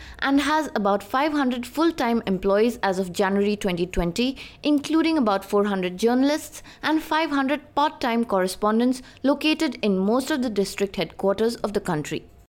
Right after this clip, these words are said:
As you can tell, this seems to be yet another attack on press freedom in India. Like I told you even yesterday, India ranks one hundred and forty-second out of one hundred and eighty countries in the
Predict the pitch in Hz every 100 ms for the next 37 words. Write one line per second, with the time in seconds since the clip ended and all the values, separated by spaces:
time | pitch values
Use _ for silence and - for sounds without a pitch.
0 | - 285 320 285 233 190 214 233 226 202
1 | 320 - 294 285 277 220 214 180 247 285
2 | 302 285 277 294 202 196 175 185 196 180
3 | - 220 - - 240 240 254 247 208 185
4 | 170 160 147 - - - - 269 339 349
5 | 330 233 202 202 190 190 185 277 - 247
6 | 285 285 - - - 311 302 330 269 196
7 | 214 - 196 262 285 285 254 226 214 -
8 | 311 320 330 - 277 262 262 - 196 196
9 | 190 220 269 262 233 202 202 - 277 294
10 | 320 294 202 175 202 196 - 185